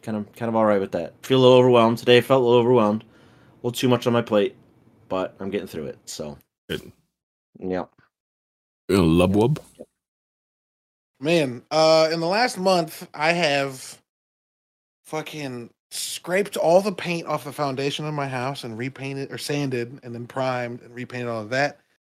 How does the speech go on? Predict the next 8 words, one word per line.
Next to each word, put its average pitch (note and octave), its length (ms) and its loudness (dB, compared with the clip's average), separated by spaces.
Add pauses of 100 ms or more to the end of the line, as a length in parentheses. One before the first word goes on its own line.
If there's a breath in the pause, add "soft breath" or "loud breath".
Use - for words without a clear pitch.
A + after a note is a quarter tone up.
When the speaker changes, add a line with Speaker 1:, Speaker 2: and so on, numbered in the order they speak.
(100)
Speaker 3:
And A2+ 160 -10
all G#2+ 120 -8
my G2+ 160 -8
stairs, D#3 680 2
external C3+ 400 -6
stairs D#3 680 0
and F#2+ 260 -16
railings, D#3+ 580 -4